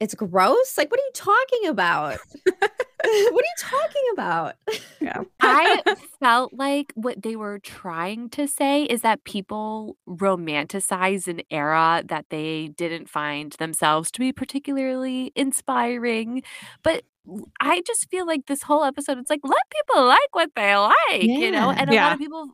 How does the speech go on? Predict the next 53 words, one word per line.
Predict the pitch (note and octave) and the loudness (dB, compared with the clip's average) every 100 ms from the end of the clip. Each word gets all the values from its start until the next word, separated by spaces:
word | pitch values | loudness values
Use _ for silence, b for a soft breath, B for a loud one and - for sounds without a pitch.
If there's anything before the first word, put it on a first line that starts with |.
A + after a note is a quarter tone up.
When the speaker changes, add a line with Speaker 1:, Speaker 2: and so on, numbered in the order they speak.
| _ | _
Speaker 3:
find | - C#4+ C#4+ | -6 -4 -4
comfort | - D#4+ - C#4 G#3 F#3+ - B B - | -8 -10 -8 -6 -4 -4 -8 B B -8
in | B3 A3+ | -6 -2
some | B3+ A#3+ | -4 -2
elements | A3 A3 A3 G#3 - | -4 -4 -6 -6 -4
of | G#3+ G3 | -4 -2
the | G#3 | 0
nineties | G#3 G#3 G3+ G#3 G3 | 2 2 0 -4 -4
and | G3 | -4
early | - G3 F#3+ | -2 -2 -2
two | A3+ G#3 | -4 -2
thousands, | G#3+ G3 G3+ | -2 -2 -4
even | B3 B3 | -4 -4
though | C4 | -2
we | B3+ | -2
can | B3+ - | -4 -2
all | A3 A#3 | -2 -2
agree | A3+ A#3+ | -6 -6
that | G#3+ | -6
it | G#3+ | -6
was | G3 G3+ | -8 -6
not | G3+ G#3 B3+ - | 2 4 2 -2
a | G#3 | -6
perfect | G3+ G#3 F3+ F#3 - | -2 -4 -4 -8 0
time. | F3+ - - G3+ - B | 0 0 -8 -14 -20 B
Like, | G#3+ | -4
we | A#3 | 0
know | D4 | 0
that | D4 C#4+ | 0 2
there | C4 A#3+ | 4 4
were | |
flaws, | A3 A3 F#3+ E3 - - - | 0 2 4 6 2 -2 -6
but | - C4 - - | -4 -4 -6 -6
it's | - | -6
still | - C#4 A3 | 4 6 8
Speaker 1:
<laughs> | F#3+ | 4
Speaker 3:
okay | D#3+ | 2
to | C4 | -2
find | B3+ C4 B3+ | 0 0 0
comfort | F4+ E4 B3+ | -2 -2 -6
in | A#3 | -6
some | A3+ B3 | -6 -6
of | B3 | -4
those | B3 | -4
moments | A3 A3+ B3+ C4 A3+ | -4 -4 -4 -6 -6
that | A3+ - | -6 -6
give | A3+ | -8
you | A#3 | -2
that | A3+ - B B B - | -2 -2 B B B -12
warm | D#3 G3 A#3+ G#3+ | -4 -2 -2 -2
glow | G3 G3+ A#3+ | 0 2 2
of | G#3+ | 0
nostalgia. | G#3 G#3 - - G#3 C4+ A3 E3 - | -4 -6 -4 -2 0 -2 -2 -2 -2